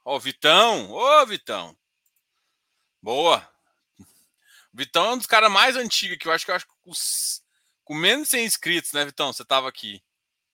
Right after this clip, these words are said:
É, porra. Não, n-, não só. O, o, o Vitor, eu acho que, se eu não me engano, é o meu,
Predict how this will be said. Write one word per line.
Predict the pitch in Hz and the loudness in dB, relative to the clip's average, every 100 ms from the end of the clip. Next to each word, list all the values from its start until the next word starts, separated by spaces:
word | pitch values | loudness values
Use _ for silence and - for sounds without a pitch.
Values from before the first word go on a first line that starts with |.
| _ _ _ _ _ _ - | _ _ _ _ _ _ -12
É, | 90 101 104 _ _ _ | -6 -4 -6 _ _ _
porra. | - 104 98 _ _ _ _ _ _ _ - - | -16 -16 -18 _ _ _ _ _ _ _ -20 0
Não, | 196 180 | 4 4
n-, | 160 139 | 2 -4
não | 160 285 | -2 0
só. | - 226 180 - _ _ _ - | 2 0 0 -4 _ _ _ -20
O, | 151 | -14
o, | 147 147 127 120 | -12 -12 -14 -16
o | 123 | -14
Vitor, | 107 202 214 | -10 -2 0
eu | |
acho | 220 | 0
que, | - - | -2 -2
se | 214 | -2
eu | |
não | 262 | -2
me | 240 | -4
engano, | 175 135 196 214 | -2 0 0 -2
é | 147 | -6
o | |
meu, | 156 | -6